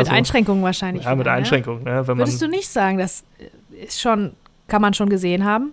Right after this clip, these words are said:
Speaker 2: Sollte man,
Speaker 1: Kann,
Speaker 2: nicht sollte man,
Speaker 1: kann
Speaker 2: aber
Speaker 1: man gese-, kann man gesehen haben, sollte man aber, finde ich, nicht unbedingt gesehen haben. Also ich glaub, es fehlt einem jetzt nichts in seinem Leben, wenn man den nicht gesehen hat. Also ich finde, es, natürlich ist das spannend und man kann da viel draus ziehen und es ist, man kann da viel drüber reden,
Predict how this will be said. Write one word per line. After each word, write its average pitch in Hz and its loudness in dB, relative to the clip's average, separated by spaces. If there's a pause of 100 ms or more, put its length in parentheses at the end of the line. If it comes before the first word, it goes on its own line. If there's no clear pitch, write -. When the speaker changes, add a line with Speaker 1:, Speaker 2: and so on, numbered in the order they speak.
(100)
Speaker 2:
Sollte 196 0
man, 220 0
Speaker 1:
Kann, 214 -2
Speaker 2:
nicht - 0
sollte 269 4
man, 262 4
Speaker 1:
kann 240 4
Speaker 2:
aber 220 6
Speaker 1:
man 127 0
gese-, 127 -2 (220)
kann 127 2
man 135 2
gesehen 131 2
haben, 127 4
sollte 131 4
man 135 2
aber, 127 -4
finde 131 -2
ich, - -4
nicht 123 -4
unbedingt 120 -4
gesehen 139 -10
haben. 135 -6
Also 139 -2
ich 131 -2
glaub, - 4
es - -4
fehlt 151 2
einem 127 6
jetzt 123 -4
nichts 131 0
in 127 0
seinem 123 2
Leben, 127 2
wenn 127 0
man 123 0
den 123 -4
nicht 135 -10
gesehen 123 -4
hat. - -10
Also 127 -8 (1040)
ich 143 -12
finde, 127 -4
es, - -8
natürlich 139 2
ist - -8
das 123 -2
spannend 165 -2
und 135 -6
man 127 -4
kann 123 -2
da 123 0
viel 127 -6
draus 135 -6
ziehen 165 -4
und - -10
es - -12
ist, - -16
man 131 -8
kann 127 -2
da 120 0
viel 151 -4
drüber 131 2
reden, 143 -2